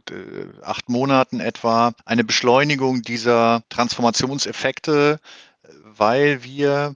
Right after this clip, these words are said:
die Führungskräfte und nicht nur die, nicht nur die disziplinarischen, sondern auch die fachlichen Führungskräfte auch mit an Bord holen, weil wir uns mit unserem Leadership-Team als ein Team beschäftigt haben und dort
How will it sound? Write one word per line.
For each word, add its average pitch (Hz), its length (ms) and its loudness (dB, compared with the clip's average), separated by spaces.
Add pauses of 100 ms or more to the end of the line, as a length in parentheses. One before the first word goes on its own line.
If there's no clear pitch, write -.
(120)
die 110 80 -6
Führungskräfte 156 760 0
und 113 120 -2
nicht 123 180 -4
nur 127 100 -2
die, 110 140 -8 (260)
nicht 127 220 -6
nur 120 160 0
die 104 320 -8 (100)
disziplinarischen, 113 720 -2
sondern 98 200 -8
auch - 100 -6
die 98 120 -12
fachlichen - 500 -8
Führungskräfte 131 800 -4
auch 151 260 2
mit 147 160 -2
an 127 220 -4
Bord 120 280 0
holen, 127 480 0
weil 120 360 0
wir 123 380 2
uns 120 500 -4 (120)
mit 107 280 -4
unserem 107 340 -2
Leadership-Team 143 800 -4
als 104 300 -2
ein 113 280 0
Team 175 260 -4
beschäftigt - 540 -4
haben 131 380 0
und 123 360 -2
dort 123 260 0